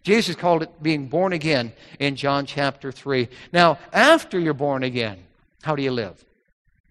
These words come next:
Well, in Hebrews ten thirty-eight again, "The just shall live by faith." So how do you grow in faith? If we're to live by faith, how do you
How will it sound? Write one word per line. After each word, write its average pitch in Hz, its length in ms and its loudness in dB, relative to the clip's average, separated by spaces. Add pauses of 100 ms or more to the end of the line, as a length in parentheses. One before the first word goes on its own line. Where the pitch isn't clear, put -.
(260)
Well, 165 340 4 (380)
in 143 260 0
Hebrews 165 440 -2
ten 165 200 -2
thirty-eight 170 400 2
again, 175 380 -2 (340)
"The 139 180 2
just 180 680 0 (340)
shall 143 280 -2
live 139 480 0 (380)
by 139 460 0 (180)
faith." 147 640 -4 (600)
So 208 300 4
how 160 320 2
do 254 80 -2
you 233 160 0
grow 247 480 2
in 175 180 0
faith? 117 560 -2
If 165 120 -4
we're 220 120 4
to 208 80 2
live 226 300 6
by 202 200 6
faith, 196 340 2 (180)
how 220 180 2
do 233 80 -2
you 190 160 4